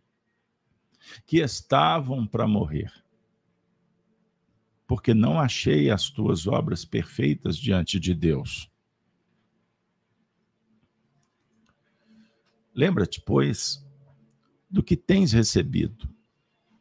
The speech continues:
e ouvido, e guarda-o,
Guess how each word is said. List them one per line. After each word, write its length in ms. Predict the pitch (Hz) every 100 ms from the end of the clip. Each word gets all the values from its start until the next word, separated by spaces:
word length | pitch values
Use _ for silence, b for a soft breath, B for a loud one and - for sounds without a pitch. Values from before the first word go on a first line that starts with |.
| _ _ _ _ _ _ _ _ _ _ 90
e 120 | 92
ouvido, 680 | 95 87 123 113 - - - _ _ _ _ _ _ _ _ _ _ _ _ _ _ _ _ _ _ _
e 80 | 104
guarda-o, 840 | 95 110 - 120 90 80 69 -